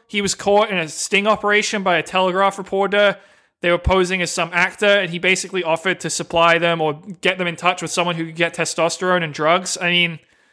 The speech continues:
Justin Gatlin dumped him for this incident, and then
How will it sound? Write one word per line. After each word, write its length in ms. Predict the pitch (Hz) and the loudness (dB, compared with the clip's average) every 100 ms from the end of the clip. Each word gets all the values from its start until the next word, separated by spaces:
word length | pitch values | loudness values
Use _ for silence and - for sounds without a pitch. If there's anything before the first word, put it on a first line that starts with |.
| _ _ _ | _ _ _
Justin 380 | - 240 - 226 | -2 0 0 0
Gatlin 420 | 196 269 220 180 - | 4 4 2 0 2
dumped 320 | 196 262 - | 2 0 -2
him 380 | 170 151 170 196 _ _ | -2 -2 -6 -16 _ _
for 240 | - 214 214 | -4 2 2
this 160 | 202 | 2
incident, 640 | 220 - - 147 147 - - _ _ _ | 0 -4 -6 -6 -8 -10 -16 _ _ _
and 220 | - 185 185 | -4 -2 2
then 460 | 185 185 185 185 | 2 2 -4 -10